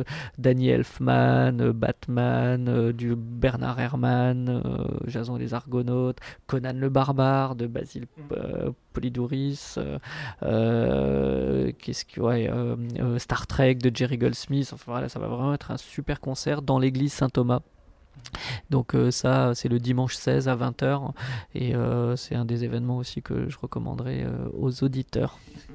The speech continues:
Speaker 2: Ok, merci. Ben, on vous envoie, euh, sur, euh, sur le site internet. Il sera en, en description dans,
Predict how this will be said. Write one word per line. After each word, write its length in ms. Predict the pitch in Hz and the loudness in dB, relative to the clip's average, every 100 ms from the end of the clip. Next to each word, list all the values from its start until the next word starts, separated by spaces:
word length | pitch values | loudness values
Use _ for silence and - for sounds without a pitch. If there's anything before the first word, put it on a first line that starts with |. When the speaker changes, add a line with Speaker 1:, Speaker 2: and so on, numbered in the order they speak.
| - - - - | -16 -16 -18 -2
Speaker 2:
Ok, 200 | 185 190 165 | 0 4 6
merci. 360 | 160 151 - | 8 6 6
Ben, 120 | 165 | 8
on 100 | 156 | 8
vous 240 | 151 151 156 | 8 6 8
envoie, 300 | 151 147 170 | 8 8 10
euh, 580 | 170 151 143 143 143 139 | 12 12 10 8 8 6
sur, 320 | - 156 147 | 6 8 10
euh, 160 | 147 | 10
sur 160 | 143 160 | 10 8
le 100 | 160 | 8
site 220 | - 165 | 6 6
internet. 500 | 156 160 147 185 - | 6 8 8 8 8
Il 120 | 156 | 4
sera 300 | - - 151 | 4 6 8
en, 360 | 139 135 135 147 | 8 6 4 4
en 120 | 156 | 4
description 640 | 143 147 - 156 - 165 160 | 6 4 2 0 2 4 6
dans, 480 | 139 139 135 131 | 8 6 6 6